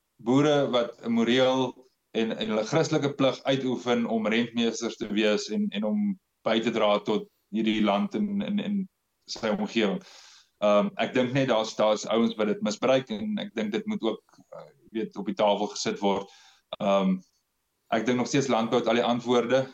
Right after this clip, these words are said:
en ek hoop regtig daar's, daar's uitkoms, ehm, in die natuur, van bo af, met reën,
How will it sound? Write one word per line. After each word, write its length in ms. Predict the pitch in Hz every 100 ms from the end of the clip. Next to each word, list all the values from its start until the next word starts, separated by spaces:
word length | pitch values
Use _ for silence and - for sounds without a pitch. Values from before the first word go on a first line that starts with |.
| _
en 380 | 107 107 104 104
ek 160 | 107 -
hoop 180 | 113 110
regtig 480 | 101 104 110 107 - - _ _ _ -
daar's, 580 | 104 104 101 - - -
daar's 340 | 110 101 98 - - - - - _ -
uitkoms, 800 | 123 - 127 101 92 - - -
ehm, 380 | 101 98 95 95 -
in 80 | 113
die 80 | 117
natuur, 540 | 104 - 143 143 - - _ -
van 160 | 110 104
bo 160 | 117
af, 360 | 135 127 - -
met 160 | 104 98
reën, 360 | 117 135 123